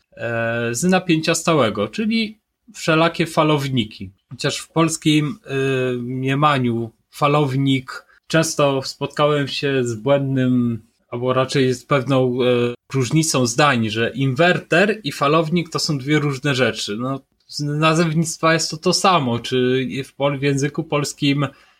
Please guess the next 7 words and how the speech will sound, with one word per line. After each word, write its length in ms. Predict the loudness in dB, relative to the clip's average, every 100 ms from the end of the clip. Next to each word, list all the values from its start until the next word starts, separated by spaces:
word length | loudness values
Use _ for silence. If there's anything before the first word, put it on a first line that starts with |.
| _ _
rozgraniczamy 1000 | 0 0 2 0 0 0 0 2 2 2 -2 -10
nazewnictwo 680 | -8 -4 -4 -4 -4 -4 -4
i 40 | -4
traktujemy 640 | -4 -4 0 2 2 -2
dwie 220 | 0 0
rzeczy 300 | 0 -2 -2
inaczej. 560 | 0 0 2 0 0